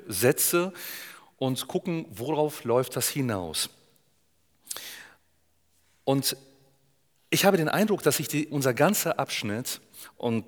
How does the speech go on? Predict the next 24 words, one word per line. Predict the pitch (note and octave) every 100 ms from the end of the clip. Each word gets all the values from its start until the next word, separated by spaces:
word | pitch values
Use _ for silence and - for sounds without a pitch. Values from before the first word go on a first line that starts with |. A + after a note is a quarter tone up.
| -
genau, | - B2 B2
die, | G#2+ A2 A2 B2+
der | A#2
ganze | C#3 F#3+ -
Abschnitt | - - C#3 -
eigentlich | D#3+ E3+ C3+
mit | B2
einer | C3 D#3
zentralen | D3+ B2+ B2 A#2+
Frage | A#2 B2 B2+
beschäftigt. | A2+ - F#2 - C#3 D3 - - - - - - -
Warum | G2+ F2 C3 F3 G3+ D3 F3+ G3+ G#3 - - -
musste | A2+ C3+ C#3
Jesus | A2+ A#2+ G#2+
erniedrigt | A2+ A2 A#2+ A2 G2 - - -
werden | - A2 A#2+ C#3 E3 E3+ E3+
und | A2+ G2+ F2
warum | G#2+ A#2+ C3 C3+
musste | G2+ G#2 - B2
er | - G#2+ G#2+
in | G2+
dieser | F#2+ A#2+ B2+ G#2+
Weise | F#2 F#2 F#2
sterben? | F2+ - F2+ E2+ D2 C#2